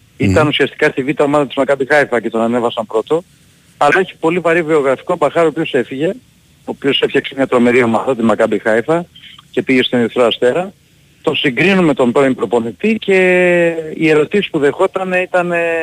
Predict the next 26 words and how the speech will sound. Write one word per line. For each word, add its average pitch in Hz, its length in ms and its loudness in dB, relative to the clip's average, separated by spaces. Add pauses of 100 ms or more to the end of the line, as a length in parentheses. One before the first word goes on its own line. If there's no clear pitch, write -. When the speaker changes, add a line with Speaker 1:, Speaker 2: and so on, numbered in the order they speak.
(320)
Speaker 2:
συνεχόμενες 151 680 0
από 139 200 2
Ισραηλινούς 135 400 0
δημοσιογράφους 147 840 -4 (760)
και - 160 -2
για 165 200 2
το 143 120 -2
παιχνίδι 127 240 -2
της - 100 -12
Κυριακής 120 340 0
με 117 180 0 (140)
την 117 140 0
Πεσεβά 113 560 0
και 170 160 -4
με 160 100 0
τον 131 160 -2
Παναθηναϊκό 117 500 -2
σήμερα 190 560 2
και 180 420 -2
διάφορα 151 400 0
πράγματα. 117 360 -2
Δηλαδή, 135 180 2
φαίνεται 170 220 0
ότι 160 140 -8
είναι 170 180 -4
υποπίεση. 147 680 -2